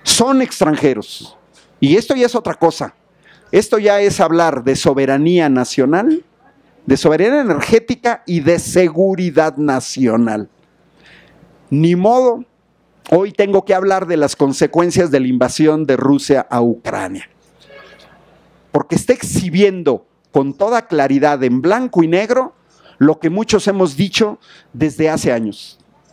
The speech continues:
Yo me integré al Movimiento Nacional en Defensa del Petróleo en dos mil siete, hace quince años que vengo estudiando el sector energético. Y siempre dijimos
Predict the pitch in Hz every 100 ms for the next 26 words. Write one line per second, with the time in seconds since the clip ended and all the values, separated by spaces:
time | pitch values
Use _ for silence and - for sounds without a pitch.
0 | _ 139 190 196 180 165 185 202 185 156
1 | 151 165 180 165 139 - 147 156 147 131
2 | 147 143 147 135 135 147 147 208 214 214
3 | - 131 127 117 139 135 120 - 143 143
4 | 127 104 - _ - - _ 156 147 165
5 | 196 202 160 - 139 127 123 101 - -
6 | - - _ - 151 156 156 151 - 131
7 | 139 139 135 127 127 - 131 123 117 110
8 | - 104 - - - _ - - - -
9 | 208 - 294 285 277 214 - 240 233 285
10 | - -